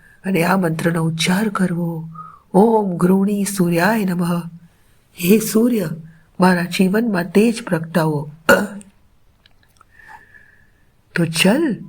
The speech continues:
તો દરેક પાસે છે, ધન ભલે ના હોય,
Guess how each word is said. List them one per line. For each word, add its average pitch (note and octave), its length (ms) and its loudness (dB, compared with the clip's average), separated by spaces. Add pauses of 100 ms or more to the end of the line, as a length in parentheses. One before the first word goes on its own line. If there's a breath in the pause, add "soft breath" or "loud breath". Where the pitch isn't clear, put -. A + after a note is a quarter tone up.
(160)
તો G#3 80 4
દરેક G3 380 0
પાસે D4 300 0
છે, D#3 300 -8 (1000 soft breath)
ધન E3+ 320 2
ભલે C#4 240 2
ના D4+ 140 0
હોય, D#3 340 -2